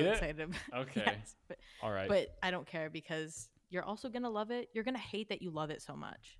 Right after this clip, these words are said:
Speaker 1: Is there any chance that we can sort of record a podcast when you're here, the three of us, and then you give the gift on the podcast, and then we can sort
Speaker 2: Sure.
Speaker 1: of tie in the two things? You think that would work?
Speaker 2: Technically, I have two gifts for you. I have one for
Speaker 1: Oh.
Speaker 2: McKinley, two for you. So I have to get McKinley something else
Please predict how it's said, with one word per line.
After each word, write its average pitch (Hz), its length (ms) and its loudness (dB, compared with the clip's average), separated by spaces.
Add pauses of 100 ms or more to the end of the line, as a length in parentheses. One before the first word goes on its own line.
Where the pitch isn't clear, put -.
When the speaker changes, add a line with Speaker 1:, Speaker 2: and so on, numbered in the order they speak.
Speaker 1:
Is 147 180 4
there 196 180 6
any 143 220 4
chance 120 460 0
that 113 200 -2
we 113 160 -4
can 107 520 -4 (300)
sort 110 200 -2
of 98 180 -4
record 107 460 0
a 104 40 -2
podcast 95 680 0
when 92 140 -4
you're 90 140 -2
here, 87 400 -2
the 87 120 -6
three 92 320 -2
of 87 140 -4
us, - 160 -8
and 95 140 -4
then 95 100 -6
you 95 120 -4
give 95 360 -6
the 95 140 -2
gift 92 540 -4
on 92 260 -4
the 92 80 -2
podcast, 104 880 -2 (140)
and 104 120 -2
then 92 180 -4
we 95 120 -2
can 92 180 -4
sort 90 220 -6
Speaker 2:
Sure. 120 40 0
Speaker 1:
of - 140 -6
tie 92 240 2
in 95 160 0
the 95 80 -2
two 95 260 -6
things? 107 400 -6
You 107 80 -6
think 95 140 -6
that 92 140 0
would 98 120 -2
work? 117 140 0
Speaker 2:
Technically, 381 220 0
I 359 60 6
have 311 120 0
two 226 240 -2
gifts 156 360 -6
for - 180 -10
you. - 280 -8
I 185 40 0
have 180 120 0
one 185 160 2
for 233 80 0
Speaker 1:
Oh. 226 40 0
Speaker 2:
McKinley, 180 340 -4
two 165 180 -8
for 151 120 -8
you. 147 240 -8
So 175 140 -6
I 170 40 0
have 180 160 -4
to 202 60 -6
get 185 100 -4
McKinley 165 300 -8
something - 300 -10
else - 400 -14